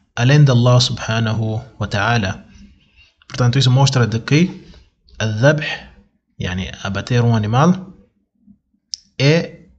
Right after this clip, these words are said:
uma adoração, é um ato de adoração. E o ato de adoração, a gente sabe que somente deve ser desi-, direcionado a Allah subhanahu wa ta'ala. Portanto, nesse capítulo, o Sheikh, rahimahullah,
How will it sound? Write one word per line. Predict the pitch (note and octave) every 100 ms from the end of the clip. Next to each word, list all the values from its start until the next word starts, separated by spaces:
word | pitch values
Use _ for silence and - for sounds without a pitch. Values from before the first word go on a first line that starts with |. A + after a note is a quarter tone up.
| _ _ _
uma | C#3+ D#3+ D3+
adoração, | C3 C3+ C3+ E3 B2 A#2+
é | C#3
um | C#3
ato | C#3 A#2+
de | A2+
adoração. | A2 G#2+ - C3 - - - - - -
E | A2+ A2+ G2
o | G#2+ D3
ato | E3
de | C3
adoração, | A2+ A2 A#2 C#3 C#3 - -
a |
gente | A2+ B2
sabe | C3 B2
que | A#2 C#3 D#3+ D3+ - - - _ _
somente | - - A#2 D#3+ E3+ F#3 F#3 - - - _ _ _ -
deve | B2 B2
ser | - C3+
desi-, | A#2+ A2+ A#2 - B2
direcionado | A#2 A#2 - A2+ B2+ D3 D#3+ D#3+ - - _ _ _ -
a | A2
Allah | G2+ A2+ A#2 A#2+ - -
subhanahu | - - - B2 G#2+ G#2 G#2+ A2 - -
wa | G2+
ta'ala. | G2+ G#2+ C3+ G3 - - - _ _ _ _ _ _
Portanto, | - C3+ B2
nesse | B2+ F#3
capítulo, | - C#3+ D3 C3
o |
Sheikh, | C3+ C#3+ B2
rahimahullah, | A#2+ C3 G#2+ A2 C#3 D3+